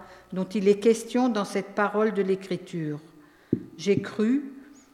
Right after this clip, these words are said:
voilà pourquoi j'ai parlé. Nous aussi, nous croyons,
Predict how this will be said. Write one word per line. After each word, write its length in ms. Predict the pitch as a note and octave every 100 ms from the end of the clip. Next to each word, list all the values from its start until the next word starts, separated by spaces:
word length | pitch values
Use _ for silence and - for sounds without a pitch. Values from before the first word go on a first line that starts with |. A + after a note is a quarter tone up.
| _ F3+
voilà 460 | G3 G#3 F#3+ G3+
pourquoi 520 | G#3+ F#3+ - - G3+
j'ai 160 | F3+ E3+
parlé. 520 | - E3 D3+ D3 D3 D3 - - _ _ _ _ _ _ _ A3
Nous 220 | B3+ B3
aussi, 420 | B3+ B3+ C#4+ D4+
nous 180 | C4+ A3+
croyons, 560 | - G#3 F#3+ F#3+ G3